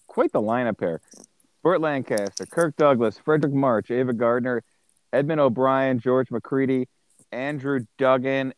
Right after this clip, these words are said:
and, of course, Martin Balsam and John Houseman.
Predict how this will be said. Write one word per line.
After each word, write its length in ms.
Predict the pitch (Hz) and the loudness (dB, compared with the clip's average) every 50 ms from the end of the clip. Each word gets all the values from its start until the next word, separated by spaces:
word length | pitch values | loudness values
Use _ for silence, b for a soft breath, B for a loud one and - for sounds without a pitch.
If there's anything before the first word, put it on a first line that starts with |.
| _ _ _ | _ _ _
and, 340 | 101 107 107 107 107 107 104 | -8 -6 -4 -4 -4 -4 -6
of 140 | 101 - _ | -8 -8 _
course, 540 | - - 131 127 123 120 120 113 - - | -10 -6 -4 -2 -2 -2 -2 -4 -8 -14
Martin 320 | - 104 107 104 98 101 98 | -8 -6 -6 -6 -6 -8 -4
Balsam 400 | 95 104 104 104 - - 107 95 | -4 -2 -2 -2 -6 -8 -10 -12
and 100 | 90 85 | -12 -6
John 280 | - 110 95 92 90 | -4 -2 -2 -2 -4
Houseman. 640 | 92 - - 135 139 143 135 - - 180 196 247 254 | -8 -6 -4 0 0 0 0 -2 -6 -6 -6 -6 -6